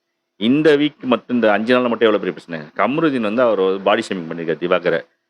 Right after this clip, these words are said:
ப்ளூஸ்னாரு, மென்டல். அதை பத்தி ஒரு வார்த்தை ஹார்ஷா எப்படி நீங்க அப்படி பேசலாம்? உங்களோட கோ-, கோ ஆர்டிஸ்ட் தானே, நீங்களும் ஆர்டிஸ்டா வந்தீங்க, அவரும் ஆர்டிஸ்ட், எல்லாமே ஒண்ணு தானே, நீங்க எப்படி அப்படி பேசலாம்னு சொல்லி கொஞ்சம் அவர் ஃபீல் பண்ற அளவு ஒண்ணும் கிடையாது. அதை பத்தியே பேசல. அப்படியே மேல, "ஆ, அப்படியே சொன்னீங்களா? அப்படி சொல்லக்கூடாதுல்ல?"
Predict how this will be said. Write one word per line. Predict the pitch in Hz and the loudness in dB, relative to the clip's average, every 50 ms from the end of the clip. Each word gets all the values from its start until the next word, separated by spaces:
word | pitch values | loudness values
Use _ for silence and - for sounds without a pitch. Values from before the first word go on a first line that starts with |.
| _ _ _ _ - 82 | _ _ _ _ -6 0
ப்ளூஸ்னாரு, | 110 131 139 - - 120 107 101 107 117 | 0 0 0 0 0 0 2 2 0 0
மென்டல். | 110 107 98 104 101 | 0 -2 -2 -2 0
அதை | 92 95 101 95 | 0 2 2 0
பத்தி | 120 135 | 2 0
ஒரு | 131 107 110 110 110 | 0 2 2 2 2
வார்த்தை | 113 120 117 - - 120 - - - | 2 2 0 0 -2 -6 -6 -4 0
ஹார்ஷா | - 113 123 123 - - - 123 95 92 92 | 2 2 2 0 -2 -2 -2 -2 -2 -2 -2
எப்படி | - 101 110 - - 185 190 | 0 0 0 0 2 0 0
நீங்க | 165 143 123 | 2 0 0
அப்படி | 104 92 92 90 | 0 -2 -2 0
பேசலாம்? | 107 107 - - 98 92 98 101 98 | 0 0 0 0 0 0 0 0 0
உங்களோட | 98 101 101 92 92 - | 2 2 2 2 0 -4
கோ-, | 110 104 - | -8 -6 0
கோ | - 143 147 131 123 | 2 2 2 4 2
ஆர்டிஸ்ட் | 113 104 107 92 - 92 82 | 0 0 -2 -4 -6 -8 -8
தானே, | 80 85 87 98 95 90 - _ _ _ _ _ _ | -6 -4 -2 -2 -2 -2 -6 _ _ _ _ _ _
நீங்களும் | - 107 117 120 127 131 131 | -4 -2 0 0 0 2 2
ஆர்டிஸ்டா | 123 117 117 117 - 110 - - | 2 2 0 0 -2 -4 -2 -2
வந்தீங்க, | 113 107 104 104 | -2 -2 -2 -2
அவரும் | 110 107 107 107 110 | 0 0 2 2 2
ஆர்டிஸ்ட், | 104 98 98 | 0 0 0
எல்லாமே | 95 98 107 117 120 131 127 110 107 | 0 2 4 2 2 2 0 -2 -2
ஒண்ணு | 104 107 | -2 -2
தானே, | 107 104 101 95 | -2 -2 -2 -2
நீங்க | 92 95 98 98 | -2 -2 -2 -2
எப்படி | 110 117 147 151 | -2 2 2 0
அப்படி | 131 120 101 | 0 0 0
பேசலாம்னு | - 110 - 110 104 | -4 -2 -2 -4 -6
சொல்லி | - 120 117 _ | -6 -8 -6 _
கொஞ்சம் | - 180 160 180 175 196 175 | -2 -2 0 0 0 2 2
அவர் | 165 139 120 - | 2 0 0 0
ஃபீல் | 165 185 185 | -2 -2 0
பண்ற | - 156 143 139 | 0 0 0 0
அளவு | 131 131 135 143 160 180 - _ _ _ _ _ _ _ _ _ _ _ | 0 0 0 0 -2 -4 -6 _ _ _ _ _ _ _ _ _ _ _
ஒண்ணும் | - 87 98 113 135 160 190 | -2 0 0 0 0 -2 0
கிடையாது. | 180 160 131 90 82 82 | 0 2 2 2 0 -2
அதை | 78 82 | -4 -2
பத்தியே | - 120 139 | 0 0 2
பேசல. | 139 147 120 - | 2 0 0 0
அப்படியே | 110 98 101 135 127 | 0 0 0 0 0
மேல, | 127 139 131 127 123 | 2 0 0 2 2
"ஆ, | |
அப்படியே | 127 131 127 127 139 135 | 2 2 2 2 0 0
சொன்னீங்களா? | 139 143 135 - - 143 147 147 139 156 185 156 135 _ _ _ _ _ - | 0 0 0 2 0 0 0 0 2 2 0 0 -2 _ _ _ _ _ -4
அப்படி | 117 120 120 - | -4 -4 -2 0
சொல்லக்கூடாதுல்ல?" | 143 147 160 151 151 147 139 156 190 160 113 - | 0 2 2 4 4 4 4 4 2 0 0 -2